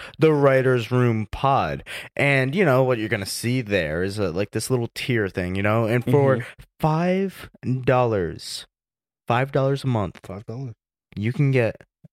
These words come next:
Speaker 1: additional episodes. Besides this, you can get, what is it? Not one,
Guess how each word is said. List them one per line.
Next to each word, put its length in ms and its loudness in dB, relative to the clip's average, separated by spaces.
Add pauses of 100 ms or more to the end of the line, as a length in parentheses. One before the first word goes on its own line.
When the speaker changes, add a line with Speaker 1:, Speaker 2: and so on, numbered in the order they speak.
(380)
Speaker 1:
additional 440 -4
episodes. 420 -4
Besides 480 0
this, 420 0 (240)
you 100 0
can 140 2
get, 280 2
what 140 2
is 140 0
it? 140 0 (380)
Not 200 -4
one, 340 0